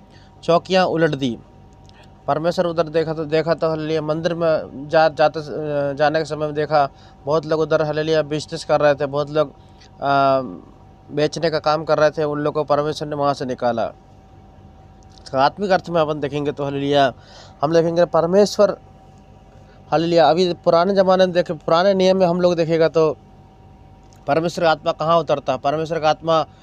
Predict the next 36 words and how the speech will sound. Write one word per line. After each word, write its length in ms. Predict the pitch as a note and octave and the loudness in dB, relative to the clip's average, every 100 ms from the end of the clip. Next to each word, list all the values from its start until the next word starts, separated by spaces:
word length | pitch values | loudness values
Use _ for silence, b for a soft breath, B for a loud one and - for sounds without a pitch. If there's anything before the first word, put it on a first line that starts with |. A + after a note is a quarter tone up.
| b - | b -8
पहाड़ों 400 | D#3 C#3+ D3+ D3+ | -4 2 4 4
में, 220 | D3 D3 C#3 | 2 -2 -4
हालेलुया, 540 | C#3+ D3 D3+ D3+ C3+ b b b - D#3 | -6 -4 0 2 2 b b b -12 -8
ऐसे 160 | D#3+ | -6
ऐसे 160 | F#3 F#3 | -6 -6
जगह 200 | E3+ F3+ | -4 -4
में 100 | F3 | -2
परमेश्वर 340 | E3+ F3 F3+ | -2 -2 0
का 80 | D#3+ | 0
आत्मा 180 | D#3+ E3+ | 0 -2
उतरता, 320 | E3 D#3+ D#3+ | -2 -2 -2
तो 120 | D3+ | 0
वो 180 | D#3+ E3+ | 2 2
जगह 380 | D#3+ D#3+ E3+ D#3+ | 2 0 2 2
वहाँ 380 | D#3 E3 D#3+ - b - | 0 2 0 -2 b -2
पवित्र 580 | D#3 E3+ F#3 F#3 F3+ E3 | -2 0 -2 2 2 0
जगह 360 | D3+ D#3+ D#3+ D3 | -2 2 4 4
था, 200 | C#3+ B2+ | 2 0
हालेलुया। 380 | C#3 D3 D3 | -2 -2 0
लेकिन 260 | C#3 C#3+ D3+ | 0 0 -4
नए 200 | D3 F3 | 0 0
नियम 180 | G3 F#3+ | 2 0
में 80 | E3+ | 0
देखेगा 280 | D#3+ D#3 | -2 -2
तो 300 | D3+ D#3 D3 b b - | -2 0 0 b b -4
परमेश्वर 400 | D3 D#3+ D3+ D#3+ | 0 0 -2 0
आत्मा 320 | D3+ - D#3 | 0 0 -4
कहाँ 320 | D3+ D#3 D#3+ | -2 -2 0
आता 200 | D3+ D3+ | 0 0
है? 60 | D3 | -2
हमारे 300 | C#3+ D3 C#3 | 0 -2 -2
हृदय 260 | C3+ D3+ D3 | 0 2 2
में 100 | C3+ | 0
आता 220 | A#2+ A#2 | -2 -2
है, 140 | A#2 | -2
हालेलुया। 500 | B2+ C#3 C#3+ D3 C#3+ | -4 -4 0 4 4